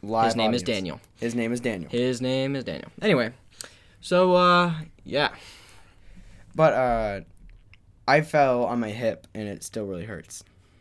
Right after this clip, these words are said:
Speaker 2: You should probably get that checked, 'cause that was, like, a week ago.
Speaker 1: Oh, and it doesn't hurt really bad. It's, it's just a big bruise. It's,
Speaker 2: Yeah?
Speaker 1: it's fine.
Speaker 2: I scraped my elbow against the wall when I was first learning the inlines. The day I put, like, the minute I put them on, I went out and tried to use 'em.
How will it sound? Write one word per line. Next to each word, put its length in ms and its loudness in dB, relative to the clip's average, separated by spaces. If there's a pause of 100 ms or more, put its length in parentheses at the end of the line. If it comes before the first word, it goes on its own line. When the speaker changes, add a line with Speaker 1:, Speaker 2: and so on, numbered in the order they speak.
(500)
Speaker 2:
You 40 -16
should 220 -14
probably 200 -6
get 140 -8
that 140 -10
checked, 320 -8
'cause 140 -10
that 120 -6
was, 120 -10
like, 240 -12
a 40 -6
week 240 -10
ago. 300 -12 (160)
Speaker 1:
Oh, 140 6
and 200 2
it 60 0
doesn't 240 0
hurt 200 -2
really 280 -6
bad. 280 -6
It's, 300 -10
it's 260 -6
just 220 -14
a 60 -12
big 360 -10
bruise. 360 -10
It's, 60 -14
Speaker 2:
Yeah? 300 -6
Speaker 1:
it's 140 -12
fine. 580 -18
Speaker 2:
I 120 2
scraped 340 -2
my 160 -2
elbow 320 2
against 300 -2
the 80 -2
wall 280 0
when 120 -4
I 80 -6
was 120 -6
first 300 -6
learning 320 -4
the 120 -6
inlines. 360 -4
The 80 -8
day 180 2
I 60 2
put, 260 -8
like, 260 -6
the 40 -4
minute 260 -2
I 40 -4
put 180 -8
them 140 -6
on, 160 -2
I 100 -6
went 220 -8
out 180 -6
and 100 -14
tried 180 -8
to 60 -8
use 200 -8
'em. 160 -10